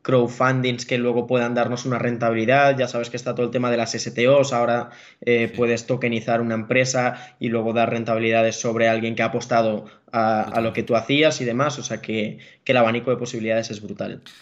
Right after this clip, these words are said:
Speaker 2: No, no, totalmente. <laughs> La verdad es que el abanico de posibilidades con cripto es enorme y desde aquí, pues, también animo a que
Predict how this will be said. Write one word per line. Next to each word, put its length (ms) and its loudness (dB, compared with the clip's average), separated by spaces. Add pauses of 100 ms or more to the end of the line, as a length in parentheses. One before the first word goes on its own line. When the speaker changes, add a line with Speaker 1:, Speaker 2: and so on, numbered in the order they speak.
(160)
Speaker 2:
No, 140 0
no, 120 0
totalmente. 540 -4
<laughs> 140 0
La 140 4
verdad 200 0
es 120 0
que 300 -2
el 80 -8
abanico 360 -6
de 80 -6
posibilidades 580 -8
con 200 -14
cripto 400 -10
es 180 -6
enorme 440 -10
y 260 -6
desde 240 -14
aquí, 160 -14
pues, 180 -14
también 240 -10
animo 240 -10
a 60 -16
que 240 -14